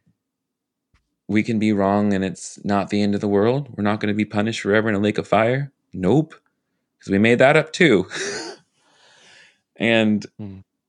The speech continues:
Speaker 1: yeah, I just, this is the kind of, like, that's good religion to me.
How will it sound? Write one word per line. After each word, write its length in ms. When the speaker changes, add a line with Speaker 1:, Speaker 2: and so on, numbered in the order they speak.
Speaker 1:
yeah, 440
I 40
just, 320
this 140
is 100
the 80
kind 200
of, 100
like, 400
that's 280
good 160
religion 400
to 80
me. 280